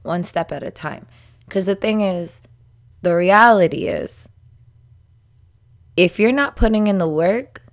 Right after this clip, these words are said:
you ain't gonna get that shit the way you want it. And if you do get a glimpse of something, it's gonna be fleeting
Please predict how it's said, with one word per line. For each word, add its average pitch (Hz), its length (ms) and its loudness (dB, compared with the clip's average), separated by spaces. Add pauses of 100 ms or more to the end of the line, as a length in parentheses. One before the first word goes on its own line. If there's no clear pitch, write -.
(1080)
you 151 220 -6
ain't 285 240 -4
gonna 294 300 0
get 269 240 -2
that 294 180 2
shit - 280 -8
the 226 80 -2
way 202 140 0
you 190 100 -2
want 247 280 -2
it. - 180 -12 (840)
And 208 180 4
if 208 100 -6
you 214 140 -2
do 202 480 0 (180)
get 180 160 2
a 180 60 2
glimpse 185 520 -4
of 277 140 -10
something, 349 540 -8 (460)
it's - 180 -8
gonna 247 220 -2
be 196 160 -2
fleeting - 600 -6